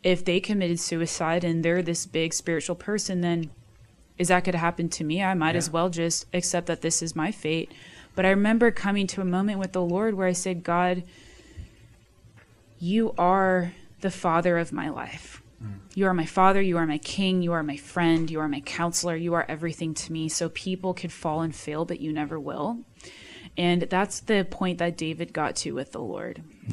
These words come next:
Speaker 2: Yeah.
Speaker 1: That even when the person that had raised him up, that now went after him and tried to kill him, his faith was still in the Lord. And I think that's what made him an amazing king.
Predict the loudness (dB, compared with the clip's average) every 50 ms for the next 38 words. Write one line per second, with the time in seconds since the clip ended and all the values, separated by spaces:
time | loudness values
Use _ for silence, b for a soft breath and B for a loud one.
0 | -6 -4 -4 -4 -6 -6 -12 -12 -8 -4 -2 -2 -2 -2 -2 0 0 0 2 2
1 | 0 2 2 2 2 2 2 2 0 -2 -2 0 0 0 0 0 0 0 0 2
2 | 2 2 0 -2 -2 -2 -2 -2 -2 -2 -4 -2 -2 -2 -2 -2 -4 -6 -4 -4
3 | -4 -2 -2 -2 -2 -2 -4 -6 -14 -20 _ _ _ B B B B B B _
4 | 0 2 2 4 4 2 2 4 4 2 0 -2 -6 -8 -4 0 2 2 2 2
5 | 2 0 -2 -2 -2 0 0 2 0 0 0 -2 -4 -4 -4 -4 -4 -4 -6 -4
6 | -2 0 0 2 2 2 0 0 -2 -4 -8 -14 _ _ -20 -20 -20 -20 _ -20
7 | -20 -20 -16 -16 -6 -2 -2 -2 -2 0 0 -2 -2 -2 -4 -6 -4 -2 -2 -2
8 | -2 -4 -4 -4 -4 -4 -4 -4 -4 -4 -4 -6 -6 -4 -4 -2 -2 -2 -2 -4
9 | -2 -2 -2 -2 -2 -4 -6 -8 -6 -4 -4 -4 -4 -4 -4 -6 -6 -6 -6 -8
10 | -10 B B B B -10 -6 -4 -2 0 -2 -2 -4 -6 -8 -8 -10 -10 -10 -10
11 | -12